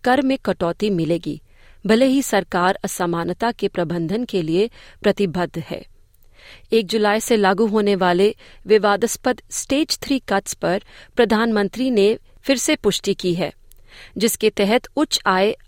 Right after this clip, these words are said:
अर्जित करने वालों को सबसे अधिक लाभ प्राप्त होगा।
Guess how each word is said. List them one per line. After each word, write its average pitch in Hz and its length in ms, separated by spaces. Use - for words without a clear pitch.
अर्जित 190 400
करने 180 340
वालों 165 340
को 196 320
सबसे - 480
अधिक 208 520
लाभ 170 220
प्राप्त 170 320
होगा। 156 300